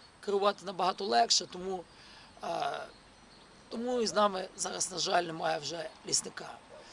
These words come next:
Е, що ще хочеться сказати? Повна маячня, коли, е, людей, які...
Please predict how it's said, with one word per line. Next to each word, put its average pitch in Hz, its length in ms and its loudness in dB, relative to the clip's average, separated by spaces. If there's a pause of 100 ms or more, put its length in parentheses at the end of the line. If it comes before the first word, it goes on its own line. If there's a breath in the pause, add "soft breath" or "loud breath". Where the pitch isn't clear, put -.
(560 loud breath)
Е, - 300 -4
що - 540 8
ще 226 260 8
хочеться - 460 0
сказати? 160 560 -2
Повна 269 300 4
маячня, 220 680 4
коли, 185 400 0 (380 loud breath)
е, - 320 4
людей, 196 460 4
які... 180 540 -4